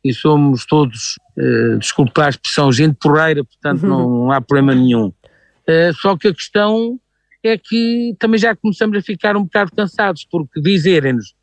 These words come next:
Speaker 1: todos, eu digo todos, todas as entidades, todas, eh, várias com quem falamos, dizem,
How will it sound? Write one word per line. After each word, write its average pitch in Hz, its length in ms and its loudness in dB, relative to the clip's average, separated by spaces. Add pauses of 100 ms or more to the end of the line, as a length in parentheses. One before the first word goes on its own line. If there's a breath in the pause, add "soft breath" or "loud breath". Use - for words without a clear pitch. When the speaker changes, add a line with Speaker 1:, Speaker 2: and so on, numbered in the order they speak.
(340)
Speaker 1:
todos, 180 580 0
eu 135 220 2
digo 160 540 0
todos, 143 400 0 (560)
todas 151 360 2
as 139 120 0
entidades, 147 720 0
todas, 127 320 -6
eh, 117 460 -4 (340)
várias 139 500 0
com 143 140 -2
quem 160 160 0
falamos, 160 480 0
dizem, 175 320 -2